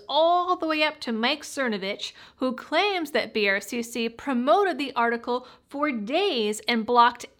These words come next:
anyone who asked them about it. I can't confirm that, but the company and its co-founders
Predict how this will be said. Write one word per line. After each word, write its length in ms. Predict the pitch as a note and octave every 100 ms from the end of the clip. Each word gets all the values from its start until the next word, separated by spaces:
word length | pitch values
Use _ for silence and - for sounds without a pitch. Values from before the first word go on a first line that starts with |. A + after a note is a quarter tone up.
| -
anyone 640 | G4 G4+ B3 G#3 G3 G3+ - _
who 200 | - C#4
asked 380 | C#4+ E4 - -
them 160 | A#3 G3
about 320 | F3 E3+ -
it. 320 | - _ - _ _ _ _ _
I 200 | D#4+ F4+
can't 400 | F#4 E4 C4+ -
confirm 560 | - A3+ - F#4+ F4 A#3+
that, 260 | G#3 B3+ - -
but 240 | A#3 B3 A3+
the 160 | B3
company 680 | A#3+ - F4+ E4+ D#4 D#4 C#4+ -
and 320 | E4+ G4+ F4+
its 140 | E4+
co-founders 800 | - - E4 E4+ C4 A#3 G#3 G#3